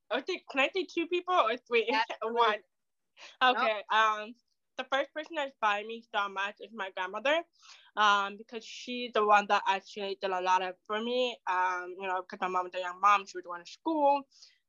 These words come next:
Speaker 1: So, and she was always, like, continually teaching me the value of being a strong, independent woman. And then the second person, my mom. My mom is just super rich. My mom is a lion. Like,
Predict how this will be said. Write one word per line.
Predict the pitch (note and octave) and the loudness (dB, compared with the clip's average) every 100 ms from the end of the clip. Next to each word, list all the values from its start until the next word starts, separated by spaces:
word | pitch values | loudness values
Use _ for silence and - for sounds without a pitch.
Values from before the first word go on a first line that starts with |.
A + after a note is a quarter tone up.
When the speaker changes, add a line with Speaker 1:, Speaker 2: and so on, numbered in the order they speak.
| _ | _
Speaker 1:
So, | - A3 A3 - | 4 8 8 6
and | G#3+ A#3 | 2 2
she | - B3 A#3 | -8 -8 -6
was | A#3+ - | -8 2
always, | G3 G3 G#3 | 6 8 6
like, | G#3 G3 | 2 0
continually | G#3+ G#3+ G#3 G#3+ G3+ - - | -4 -8 -4 -4 -4 -12 -8
teaching | - B3 - A3+ | -4 -2 0 4
me | G3 G3 G3+ _ _ _ _ - | 6 4 2 _ _ _ _ -2
the | G#3 | 0
value | F#3+ G3 G#3 A3+ A3+ A3 | 6 8 8 4 -4 -4
of | F#3 F#3+ | -2 -2
being | F3+ G3+ | -4 -6
a | F#3+ | -8
strong, | - A3 G#3 | -2 0 0
independent | G3 F#3 - F#3 E3+ | -4 -8 -8 -6 -6
woman. | F3+ F3 E3+ _ _ _ _ _ _ _ _ _ - - | -8 -8 -12 _ _ _ _ _ _ _ _ _ -16 -4
And | A3 | 0
then | G#3+ G#3 | 0 -2
the | G3+ | -2
second | A#3 A#3 | -2 -2
person, | A3+ A3 G3+ | -4 -4 -2
my | F#3+ | -2
mom. | F#3 G3+ G#3 G3+ | 2 2 2 -2
My | F#3+ | -4
mom | G3 F#3+ | -4 -6
is | G3 | -6
just | F#3+ - | -14 -10
super | G3+ G3+ | -10 -2
rich. | G#3 - - | -2 -2 -6
My | |
mom | G3+ G#3 | 0 0
is | A3 G#3 | -2 -4
a | |
lion. | F#3 F#3 F#3 F#3 G3 | -2 0 -2 -4 -4
Like, | F#3+ F3+ F3 | -4 -2 -4